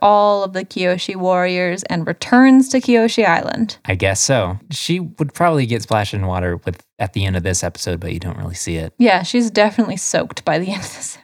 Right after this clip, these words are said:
Speaker 1: episode.
Speaker 2: Okay. I mean, she got sopping wet in one easy step. <laughs>
Speaker 1: uh, Boomy underscore the underscore mad underscore genius asks, "Who is funnier? The foaming mouth guy or the cabbage guy?"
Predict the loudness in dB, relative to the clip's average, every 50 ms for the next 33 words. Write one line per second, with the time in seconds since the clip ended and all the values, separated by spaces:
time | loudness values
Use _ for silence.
0 | _ -10 -4 -2 -2 0 0 -2 -2 -4 -6 -10 _ _ _ _ _ _ _ _
1 | _ _ -2 0 0 2 0 -2 -2 0 0 0 0 0 0 -2 -2 -2 -2 -2
2 | 0 0 0 0 -2 -2 -2 -4 -2 -2 -2 -2 -2 -4 -4 -4 -6 -6 -6 -4
3 | -4 -6 -6 -6 -12 -16 -16 _ _ -8 -6 -6 -6 -8 -10 -12 -14 -2 0 0
4 | 0 2 -2 -6 -6 -10 -16 -20 _ _ _ _ _ _ _ 4 6 6 6 6
5 | 4 4 4 6 6 8 8 6 4 4 4 4 4 4 2 0 0 0 0 0
6 | 0 0 0 0 2 2 0 -2 0 0 0 2 0 -2 -2 -2 -2 0 0 0
7 | 2 4 4 4 2 0 -2 -2 -2 -2 -2 -4 -4 -6 -6 -6 -6 0 4 6
8 | 6 6 4 -2 -8 -14 -18 -20 _ _ 4 4 4 4 0 -8 -14 -14 -14 -14
9 | -14 -16 _ _ _ 4 4 4 4 2 0 0 0 0 0 0 -2 -2 -4 -4
10 | -4 -2 -2 -4 -4 -6 _ _ _ _ _ _ _ _ _ _ _ _ _ _
11 | _ _ _ _ _ _ 2 4 4 6 6 6 6 8 6 6 6 4 2 -2
12 | -2 0 2 2 4 2 2 2 2 2 2 2 0 -2 -6 -4 -2 -2 2 2
13 | 2 2 2 -2 -4 -2 -2 -2 -2 -2 -4 -6 -8